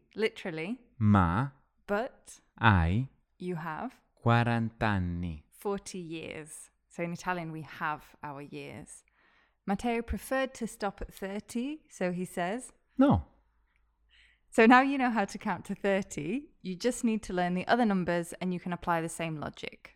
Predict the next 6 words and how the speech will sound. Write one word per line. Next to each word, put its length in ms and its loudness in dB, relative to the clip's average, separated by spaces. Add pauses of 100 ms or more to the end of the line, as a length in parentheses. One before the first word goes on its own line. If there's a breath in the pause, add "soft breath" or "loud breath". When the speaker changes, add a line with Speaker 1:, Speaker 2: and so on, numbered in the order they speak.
(120)
Speaker 1:
Remember 320 4
how 140 -2
to 140 -10
say 200 -6
thirty? 580 -10 (1600)
Speaker 2:
Trenta. 680 10